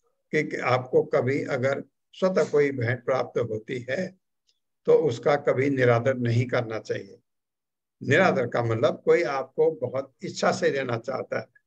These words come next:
तो निरादर नहीं करना चाहिए, जबकि आपको उसकी जरूरत नहीं है। विरक्त का मतलब आपको उसकी जरूरत नहीं, लेकिन जब आपको जरूरत है फिर तो कहना ही क्या है। मेरे साथ पढ़िए, मैं पढ़ लिया हमने।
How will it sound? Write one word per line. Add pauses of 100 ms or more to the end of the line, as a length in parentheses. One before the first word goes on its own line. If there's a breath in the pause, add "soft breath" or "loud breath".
(480)
तो
निरादर
नहीं
करना
चाहिए, (640)
जबकि
आपको
उसकी
जरूरत
नहीं
है। (1600)
विरक्त
का
मतलब
आपको
उसकी
जरूरत
नहीं, (760)
लेकिन
जब
आपको
जरूरत
है
फिर
तो
कहना
ही
क्या
है। (1700)
मेरे
साथ
पढ़िए,
मैं
पढ़
लिया
हमने।